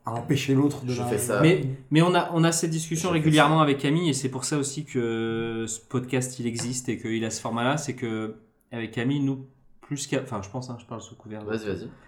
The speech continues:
Speaker 3: Mais plus qu'avoir raison et plus que trouver la réponse, nous, ce qu'on aime bien, c'est le jeu de la discussion, tu vois.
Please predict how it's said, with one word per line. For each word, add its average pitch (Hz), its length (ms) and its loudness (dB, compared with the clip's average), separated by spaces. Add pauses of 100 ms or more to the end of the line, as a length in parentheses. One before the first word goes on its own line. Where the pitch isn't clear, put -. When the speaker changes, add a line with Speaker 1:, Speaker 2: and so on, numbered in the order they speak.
(140)
Speaker 3:
Mais 127 100 8
plus 180 320 -2
qu'avoir 131 380 4
raison 135 440 2
et 120 140 -2
plus 131 340 -6
que 110 680 -2
trouver 120 340 -2
la 117 100 0
réponse, 120 380 -6
nous, 123 80 -2
ce - 60 -12
qu'on 117 160 -6
aime 113 120 -2
bien, 127 200 -2
c'est 117 180 -8
le 104 220 -2
jeu 110 120 -4
de 117 60 -4
la 107 100 -2
discussion, 107 480 -8
tu - 100 -18
vois. 98 200 -12